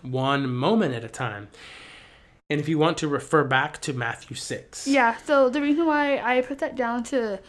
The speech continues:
Speaker 2: um, so that's something that, okay, <laughs> it's, it's funny 'cause the next point is something else, but I wanted to kind of really, like, highlight this part because this is important.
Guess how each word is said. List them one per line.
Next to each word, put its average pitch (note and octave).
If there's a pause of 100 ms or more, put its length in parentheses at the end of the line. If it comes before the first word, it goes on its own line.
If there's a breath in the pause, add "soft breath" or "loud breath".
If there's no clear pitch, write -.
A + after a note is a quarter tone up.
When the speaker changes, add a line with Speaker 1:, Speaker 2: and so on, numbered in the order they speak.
(440 loud breath)
Speaker 2:
um, G3+ (160)
so B3 (240)
that's -
something F4+
that, B3 (320 loud breath)
okay, C4
<laughs> -
it's, B3 (100)
it's C#4 (100)
funny B3
'cause C#4
the C4
next B3
point D4
is C4+ (100)
something A3+
else, F#3+ (140)
but B3+ (720 loud breath)
I C4+
wanted E4
to E4+
kind D4
of C#4
really, C4
like, A3+
highlight A#3+
this A3+
part G3+
because G#3+
this A3
is A3+
important. G#3